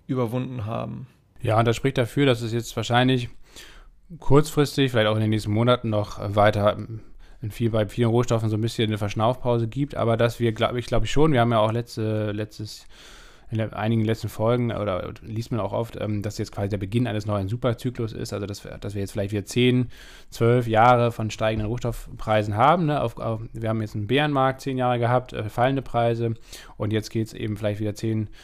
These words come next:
Speaker 2: zwölf Jahre bergauf, also das ist quasi in diesen übergeordneten Zyklen, das kann man schon am Rohstoffmarkt erkennen, dass es immer wieder, äh, solche Superzyklen gibt. Ähm,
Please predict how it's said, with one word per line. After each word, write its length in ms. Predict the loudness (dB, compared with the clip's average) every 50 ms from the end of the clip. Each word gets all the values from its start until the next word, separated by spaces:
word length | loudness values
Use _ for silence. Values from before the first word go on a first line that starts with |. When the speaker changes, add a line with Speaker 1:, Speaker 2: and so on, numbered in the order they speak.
| -20 -20 -12
Speaker 2:
zwölf 240 | -6 -4 -2 0 2
Jahre 180 | 2 2 2
bergauf, 500 | 2 0 0 2 2 4 6 6 4 4
also 140 | 2 -2 -2
das 260 | -4 -6 -8 -10 -10
ist 180 | -10 -12 -10 -6
quasi 220 | -2 -2 -2 0
in 80 | -2 -2
diesen 140 | -4 -2 -2
übergeordneten 580 | 2 2 4 4 6 6 6 4 4 0 -4
Zyklen, 400 | -2 -2 -2 -2 -2 -2 -2 0
das 140 | -2 -2 -2
kann 100 | -2 -2
man 80 | -2 -2
schon 160 | -2 -4 -4
am 200 | -4 -4 -4 -4
Rohstoffmarkt 500 | -4 -6 -6 -4 -4 -4 -4 -4 -4 -4
erkennen, 320 | -6 -6 -4 -4 -2 -2
dass 100 | -2 -4
es 80 | -4 -6
immer 220 | -4 -4 -2 0
wieder, 240 | 0 2 0 0 0 -4 -10 -18 -18 -18 -18 -20 -12 -6
äh, 100 | -4 0
solche 400 | 0 2 2 2 0 0 -2 -2 -6 -8 -12 -12 -14 -12 -6
Superzyklen 680 | -4 -2 0 2 0 0 0 -2 -4 -2 -2 -2 0
gibt. 320 | 0 0 0 0 -2 -4
Ähm, 400 | -4 -2 0 0 0 0 0 -2